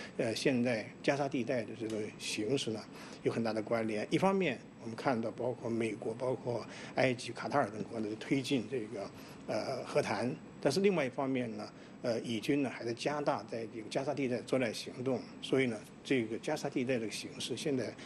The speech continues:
呃，非常的复杂。如果说，呃，阿巴斯能够出来，呃，作为这个一方，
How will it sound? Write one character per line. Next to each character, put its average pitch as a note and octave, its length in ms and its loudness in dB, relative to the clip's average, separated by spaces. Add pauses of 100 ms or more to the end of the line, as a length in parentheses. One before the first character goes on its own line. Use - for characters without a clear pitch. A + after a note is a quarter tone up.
(140)
呃， - 140 0
非 F3+ 100 6
常 E3 120 2
的 C3 80 -2
复 - 120 -4
杂。 G#2+ 240 -2
如 C3+ 160 2
果 D3 160 2
说， C3 320 0 (360)
呃， A#2 280 2
阿 C#3+ 120 4
巴 C3+ 200 2
斯 C3+ 360 0
能 A#2 200 -2
够 B2 140 0
出 - 320 2
来， A#2 240 0 (320)
呃， A2 160 -2
作 C#3 240 4
为 A2+ 340 0
这 A#2+ 220 2
个 G#2 160 0
一 C3 160 0
方， D3+ 320 2